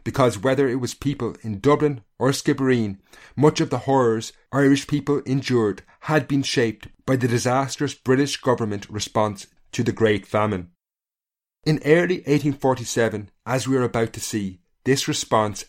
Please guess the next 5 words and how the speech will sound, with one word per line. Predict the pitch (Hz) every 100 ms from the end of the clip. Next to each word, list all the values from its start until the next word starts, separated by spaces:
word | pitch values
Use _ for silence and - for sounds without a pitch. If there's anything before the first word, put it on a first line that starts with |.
| _ _
changed | - 127 113 107 101 - - _ _ -
dramatically. | 113 101 98 95 92 90 _ _ _ - - -
So | -
to | 165 175
understand | 175 190 170 135 127 117 -